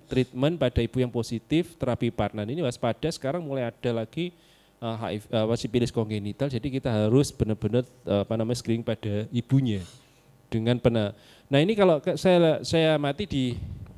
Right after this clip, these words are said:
di puskesmas adanya T P rapid ya.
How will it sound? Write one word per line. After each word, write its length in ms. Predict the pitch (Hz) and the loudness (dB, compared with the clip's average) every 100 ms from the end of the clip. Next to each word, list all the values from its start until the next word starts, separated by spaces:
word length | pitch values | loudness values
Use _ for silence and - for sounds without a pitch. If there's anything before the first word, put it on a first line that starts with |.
| - | -4
di 160 | 131 | 0
puskesmas 560 | 131 139 139 - 143 147 | 2 4 2 2 2 2
adanya 400 | 151 - 151 190 | 2 4 2 2
T 160 | - 175 | -2 2
P 160 | 147 | 2
rapid 420 | 135 117 - 147 - | 2 0 0 0 0
ya. 200 | 98 | -4